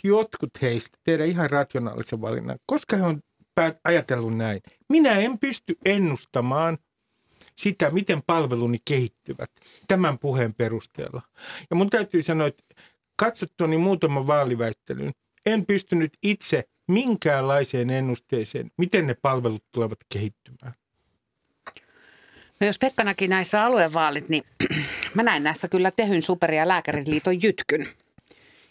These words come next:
Speaker 2: Et jos mä katon nyt sitä, että ketä sinne tuli valituksi, niin, niin tota, yksi kolmasosa aluevaltuutetusta on sosiaali- ja terveydenhuollon ammattilaisia.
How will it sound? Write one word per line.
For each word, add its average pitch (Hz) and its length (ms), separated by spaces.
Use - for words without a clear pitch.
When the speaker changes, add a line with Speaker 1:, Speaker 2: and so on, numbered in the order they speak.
Speaker 2:
Et - 100
jos - 200
mä 156 120
katon 175 360
nyt 165 180
sitä, 165 360
että 143 220
ketä 160 200
sinne 143 280
tuli 151 260
valituksi, 160 640
niin, 139 140
niin - 220
tota, 135 480
yksi - 160
kolmasosa 139 600
aluevaltuutetusta 135 960
on 135 80
sosiaali- 135 340
ja 123 40
terveydenhuollon 127 720
ammattilaisia. 185 680